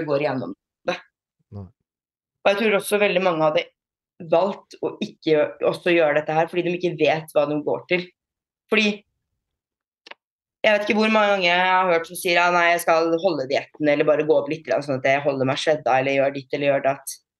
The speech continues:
Speaker 1: OK, vær så god, gjør det, jeg skal ikke si noe på det. Men sånn som jeg da, som ønsker å konkurrere igjen, jeg går ikke på den scenen med samme pakke. Jeg
Speaker 2: Ikke
Speaker 1: går
Speaker 2: sant.
Speaker 1: ikke og leverer det samme jeg har gitt,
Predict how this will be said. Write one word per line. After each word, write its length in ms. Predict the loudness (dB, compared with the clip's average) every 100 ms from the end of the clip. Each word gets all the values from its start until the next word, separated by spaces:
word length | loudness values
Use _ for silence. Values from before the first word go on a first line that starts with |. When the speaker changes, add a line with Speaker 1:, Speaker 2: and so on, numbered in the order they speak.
| -20 -10 -6
Speaker 1:
OK, 140 | 0 0 0 -4 -8 -8
vær 140 | -6
så 140 | -6 0
god, 280 | 0 0 -4 0
gjør 260 | 2 4
det, 100 | 2 2
jeg 160 | 2
skal 120 | -2 -2
ikke 180 | -2 -2
si 140 | -4 -4
noe 120 | -2
på 100 | -2
det. 100 | 0 -2 -8 _ _ _ -4
Men 160 | -2 -2
sånn 120 | 0
som 220 | 0 0 -4 _ _ _ _ _ _ 2
jeg 300 | 2 4 2
da, 80 | 0
som 160 | 0
ønsker 420 | 0 0 -6 -10 -10
å 60 |
konkurrere 600 | -8 -2 2 4 4 2 2 -2 -8 _ -2
igjen, 300 | 0 2 0 -4 _ _ _ _ _ _ _ _ _ _ _
jeg 140 | -2 0
går 300 | -2 -2 -4
ikke 120 | -4
på 100 | 0
den 100 | 0 0
scenen 240 | -2 -2
med 120 | -2
samme 220 | -2 -2 -4
pakke. 300 | -8 -8 -10 -14 _ _ _ _ _ _ _ _
Jeg 160 | 0 2
Speaker 2:
Ikke 60 |
Speaker 1:
går 100 | 2
Speaker 2:
sant. 80 | 2
Speaker 1:
ikke 140 | 0
og 60 | 2
leverer 340 | 2 2 2 0
det 100 | 0
samme 280 | 0 0 0
jeg 60 |
har 100 | -2
gitt, 140 | 0